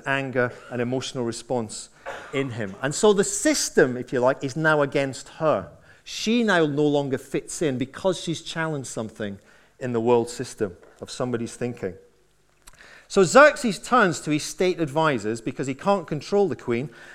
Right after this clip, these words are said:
And if word gets out, then it's gonna be a nightmare 'cause none of the wives are gonna listen to any of their husbands. You know, what would happen? And his concern here isn't for justice, but is for his image control. What does he look like?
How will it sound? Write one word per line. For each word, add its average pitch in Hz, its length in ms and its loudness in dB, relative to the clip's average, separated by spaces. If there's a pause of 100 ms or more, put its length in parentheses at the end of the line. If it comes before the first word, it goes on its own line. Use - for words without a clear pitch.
(120)
And 160 120 6
if 175 120 4
word 240 320 10
gets 175 300 2
out, 151 420 2
then 160 240 6
it's 147 140 -6
gonna 180 200 0
be 165 60 0
a 151 80 -2
nightmare 175 520 0
'cause 135 200 -8
none 196 320 2
of 208 80 4
the 170 80 6
wives 135 320 0
are - 20 0
gonna 135 140 -2
listen 139 260 -6
to 135 160 -6
any 170 160 -2
of 151 100 -2
their 120 100 0
husbands. 104 580 -8 (640)
You 113 60 -10
know, 113 220 -6 (520)
what 147 120 -8
would 131 120 -4
happen? 127 380 -4 (1600)
And 180 120 6
his 196 100 4
concern 269 640 6
here 208 180 6
isn't 175 280 0
for - 120 -4
justice, 135 640 -4 (120)
but 139 120 2
is 139 140 -2
for 139 160 0
his 127 300 -6
image 147 340 -4
control. 120 440 -8
What 135 260 -4
does 170 100 -4
he 156 80 0
look 143 220 -2
like? 101 340 -4